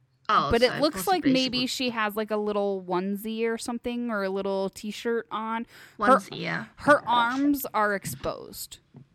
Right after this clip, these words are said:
Speaker 1: Oh, okay.
Speaker 2: I don't know, though,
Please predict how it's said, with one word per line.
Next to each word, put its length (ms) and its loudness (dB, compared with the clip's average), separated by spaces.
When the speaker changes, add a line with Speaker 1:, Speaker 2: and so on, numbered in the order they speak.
Speaker 1:
Oh, 140 0
okay. 320 -6
Speaker 2:
I 40 6
don't 180 6
know, 220 6
though, 520 4